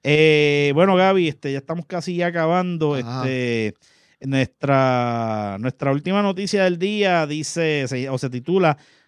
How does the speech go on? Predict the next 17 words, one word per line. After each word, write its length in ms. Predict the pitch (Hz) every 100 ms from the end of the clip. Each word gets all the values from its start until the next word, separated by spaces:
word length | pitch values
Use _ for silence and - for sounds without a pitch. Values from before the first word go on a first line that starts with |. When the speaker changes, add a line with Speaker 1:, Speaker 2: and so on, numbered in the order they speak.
| _
Speaker 1:
"No 220 | 117 135
merecen 580 | 180 165 143 156 170 147
mi 140 | 139
presencia". 680 | 127 120 113 120 127 - 104 - _ _ _ _ _ _ _ _ _ _ _ _ _ - _ _
Eh, 1000 | 123 127 120 117 113 107 101 98 92 92 - -
cabrón, 640 | - 120 135 160 143 131 120
uno 240 | 127 151
de 60 | 170
los 120 | 180
guasones 460 | 180 165 170 170 175
de 100 | 170
Puerto 320 | 165 160 156
Rico, 280 | 143 185 196
el 80 | 165
señor 380 | 139 135 160
Alejandro 680 | 175 147 131 165 190 180 185 170
Almighty, 840 | 190 190 160 185 202 196 196 190